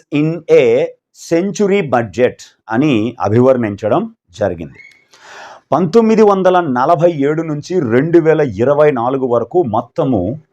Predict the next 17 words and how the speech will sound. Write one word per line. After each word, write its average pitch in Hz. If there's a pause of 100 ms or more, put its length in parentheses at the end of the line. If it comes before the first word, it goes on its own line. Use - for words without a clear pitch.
(680)
తొంభై 151
రెండు 139
బడ్జెట్లు 123
పెట్టారు. 101 (300)
అందులో 113 (400)
డెబ్బై 113
ఏడు 151
సాధారణ 139
బడ్జెట్లు, 131 (540)
పదిహేను 151
మధ్యంతర 139
బడ్జెట్లు 120
ఉన్నాయి. 98
మొత్తం 123
తొంభై 107
రెండు 101
బడ్జెట్లు. 87